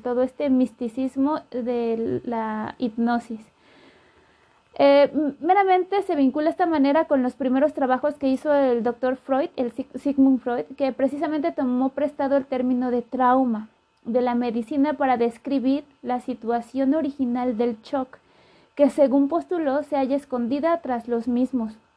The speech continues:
Eh, probablemente algo que me haya dolido de la infancia, lo voy a arrastrar hasta mi hoy ahora. Por ejemplo, si mi mamá de pequeña me decía, "Cristina, cállate, dices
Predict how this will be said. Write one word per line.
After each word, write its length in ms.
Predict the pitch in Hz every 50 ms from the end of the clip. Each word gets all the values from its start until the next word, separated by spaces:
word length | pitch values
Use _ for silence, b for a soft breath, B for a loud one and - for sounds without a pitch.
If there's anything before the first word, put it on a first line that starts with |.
| _ _ _ _ _ _ _ _ _ _ _ _ _ _ _ -
Eh, 400 | 247 247 247 247 247 247 240 233 214 214 196 - _ _ _ _ - 226 214 - _ _ - - - -
probablemente 880 | 269 262 262 277 285 285 302 311 302 294 311 302 294 294 311 302 - -
algo 360 | - 269 285 294 269 311 302 302
que 120 | 294 269
me 320 | 254 254 262 254 254 269
haya 340 | 277 285 269 269 294 285 285
dolido 600 | 226 220 269 254 247 254 254 285 294 226 269 254 220
de 120 | 226 240
la 140 | 233 226 226
infancia, 680 | 233 233 233 - 262 262 269 277 269 - 233 220 226 B B B B B B B -
lo 140 | 254 254
voy 200 | 254 277 285 294
a 60 | 302 311
arrastrar 500 | 294 262 254 254 - 285 269 269 269 277
hasta 300 | 277 277 - - 262 247
mi 220 | 247 247 247 254
hoy 160 | 254 262 269
ahora. 460 | 262 254 247 262 269 254 240 226 233 - b b b b b _ -
Por 140 | - 254
ejemplo, 600 | 254 262 262 294 294 277 285 277 269 247 233 240
si 140 | 240 - 262
mi 100 | 247 247
mamá 300 | 247 247 247 254 277 302
de 120 | 302 302 302
pequeña 460 | - 262 254 - 285 277 269 277 269
me 140 | 254 254 233
decía, 400 | 240 247 233 - 285 269 269 262
"Cristina, 640 | - 240 262 - _ _ - 330 302 311 302 277 285 - _
cállate, 560 | - 294 311 277 269 311 277 277 - 302 294
dices 280 | 262 294 277 302 302